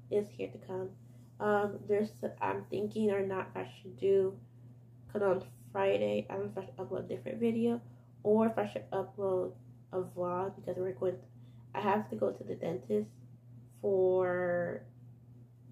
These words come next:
before college because I have to make sure, if I go to the dentist and a doctor, I don't know if that's on the same day, but I have to go for, before, um, college, get my immunizations, to make sure that my, all my stuff is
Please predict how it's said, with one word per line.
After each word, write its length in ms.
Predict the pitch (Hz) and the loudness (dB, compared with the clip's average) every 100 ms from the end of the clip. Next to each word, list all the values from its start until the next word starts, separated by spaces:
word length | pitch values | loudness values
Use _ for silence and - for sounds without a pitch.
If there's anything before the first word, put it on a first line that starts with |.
| - - - | -20 -16 -12
before 280 | - 175 - 180 | -8 -8 -8 -6
college 340 | 180 185 196 - | -2 0 -2 -8
because 220 | - - | -10 -8
I 40 | |
have 160 | 175 - | -8 -10
to 160 | - 180 | -10 -10
make 140 | 170 - | -10 -12
sure, 100 | 123 | -16
if 440 | - - - - | -16 -20 -20 -10
I 40 | 240 | 4
go 60 | 262 | 6
to 40 | |
the 80 | 254 | 6
dentist 320 | 214 214 220 - | 4 4 0 -2
and 140 | 175 | -4
a 60 | 190 | -2
doctor, 400 | 202 202 - - | -4 -4 -4 -6
I 40 | |
don't 100 | 190 | -4
know 80 | 190 | -4
if 60 | |
that's 180 | 190 - | -6 -8
on 140 | 175 175 | -10 -10
the 60 | |
same 160 | - 175 | -12 -12
day, 220 | 175 180 - - - - - 196 | -10 -12 -14 -20 -20 -20 -16 0
but 300 | 208 202 - | 4 4 2
I 260 | 208 208 208 - - | 0 0 -2 -10 -6
have 280 | 202 196 - | -6 -6 -8
to 60 | - | -8
go 440 | 190 180 180 - - - - - - - | -2 2 2 -2 -10 -20 -20 -20 -20 -12
for, 100 | 202 | 0
before, 720 | 208 185 - - 190 185 - - - - - - - | 2 2 -2 -2 0 2 0 -4 -14 -20 -20 -20 -12
um, 400 | - - - - - - - - - - 196 | -8 -6 -6 -10 -14 -18 -18 -20 -20 -10 -2
college, 220 | 196 202 | -2 -2
get 80 | 190 | -4
my 80 | |
immunizations, 720 | 185 185 185 180 185 208 208 208 | -2 -4 -2 -4 -4 -8 -8 -10
to 580 | - - - - - | -14 -20 -20 -20 -8
make 140 | 202 202 | -6 -2
sure 100 | 202 | -2
that 160 | - | 0
my, 80 | 190 | -2
all 80 | 190 | 0
my 140 | 185 | -2
stuff 160 | - | -2
is 100 | 185 | -8